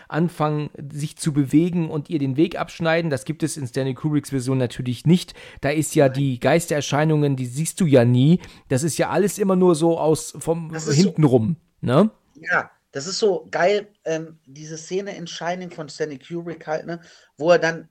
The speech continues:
Speaker 2: in, in, in, in diese Bar, auf, auf diese Bar kommt. Und
Speaker 1: Ja.
Speaker 2: diese, also man, man weiß ja nicht tatsächlich, dass,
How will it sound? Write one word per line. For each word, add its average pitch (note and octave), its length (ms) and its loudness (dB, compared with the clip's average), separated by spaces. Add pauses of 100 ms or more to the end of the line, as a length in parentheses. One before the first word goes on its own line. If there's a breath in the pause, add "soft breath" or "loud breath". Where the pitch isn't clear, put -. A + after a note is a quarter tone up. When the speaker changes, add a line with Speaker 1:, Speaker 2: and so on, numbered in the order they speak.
Speaker 2:
in, D3+ 280 -12
in, D3 220 -18 (1120)
in, D#3 340 -12
in C#3+ 120 -14
diese D3+ 240 -6
Bar, D#3 320 2
auf, - 160 -10 (300)
auf - 120 -16
diese D3 220 -14
Bar F3+ 380 2
kommt. G#2+ 540 -14 (880)
Und - 120 -10
Speaker 1:
Ja. A#2+ 100 -6
Speaker 2:
diese, D#3 240 -10 (360)
also D3 140 -10
man, E3 220 -6
man D#3+ 220 -4
weiß F#3+ 220 4
ja G#3 60 -4
nicht F#3 180 -12
tatsächlich, F3 320 -10
dass, D#3 200 -10